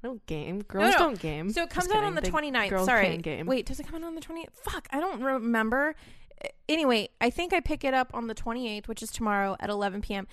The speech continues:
Speaker 2: So I'm like, "Yeah, I get to pick it up a day early." And he's like, "What time? When are you gonna go get it tomorrow?" And I was like,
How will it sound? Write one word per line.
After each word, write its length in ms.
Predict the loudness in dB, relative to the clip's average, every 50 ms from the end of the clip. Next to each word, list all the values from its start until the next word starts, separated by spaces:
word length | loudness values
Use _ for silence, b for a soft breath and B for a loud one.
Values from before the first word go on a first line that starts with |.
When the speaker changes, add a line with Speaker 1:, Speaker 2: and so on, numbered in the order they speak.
| B B B B
Speaker 2:
So 140 | -8 -4 -4
I'm 60 | -2
like, 180 | -4 -4 0 2
"Yeah, 100 | 2 2
I 60 | 2
get 120 | 0 -4 -6
to 60 | -6
pick 160 | -6 -4 -2
it 60 | -2
up 140 | -2 -2 -2
a 40 | -2
day 220 | -2 -2 -2 -2
early." 420 | -2 -2 -4 -4 -4 -6 -8 -8 -8
And 120 | -6 -6
he's 180 | -4 -4 -4 -2
like, 220 | -2 -2 -2 -4
"What 320 | -4 -2 0 0 0 -2 -2
time? 420 | -4 -2 -2 -2 -2 -4 -6 -6
When 120 | -6 -6 -4
are 20 |
you 100 | -4 -4
gonna 140 | -4 -4 -2
go 160 | -2 -4 -2
get 160 | -2 -2 -2
it 160 | -2 -4 -6
tomorrow?" 400 | -8 -6 -4 -4 -2 -2 -4 -4
And 100 | -4 -4
I 60 | -4 -4
was 100 | -4 -4
like, 140 | -6 -2